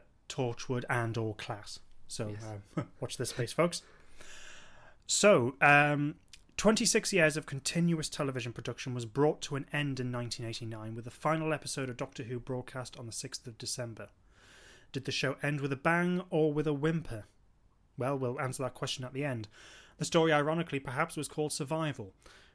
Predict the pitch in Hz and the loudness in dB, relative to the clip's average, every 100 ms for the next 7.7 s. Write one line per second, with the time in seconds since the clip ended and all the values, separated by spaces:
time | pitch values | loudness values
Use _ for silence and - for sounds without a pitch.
0 | - 135 196 185 180 165 - 180 180 - | -10 0 0 2 2 2 2 0 0 -2
1 | 160 - 135 147 123 151 147 151 139 117 | -4 -2 -4 -4 -4 -6 -4 -6 -6 -8
2 | - 160 151 143 165 190 165 113 131 120 | -8 -4 -2 -2 -2 -4 -8 -6 -6 -6
3 | 120 120 117 110 113 123 131 160 131 120 | -6 -4 -6 -6 -6 -6 -6 -8 -8 -10
4 | - 139 139 135 147 156 156 131 123 113 | -4 -2 -2 -4 -4 -4 -4 -6 -8 -8
5 | - 147 151 170 - 131 120 120 135 120 | -10 -8 -8 -10 -10 -8 -6 -6 -6 -8
6 | - 127 127 113 135 156 175 170 127 113 | -8 -8 -6 -8 -8 -6 -8 -8 -10 -12
7 | 113 170 - - 151 170 170 | -8 -8 -6 -8 -6 -6 -6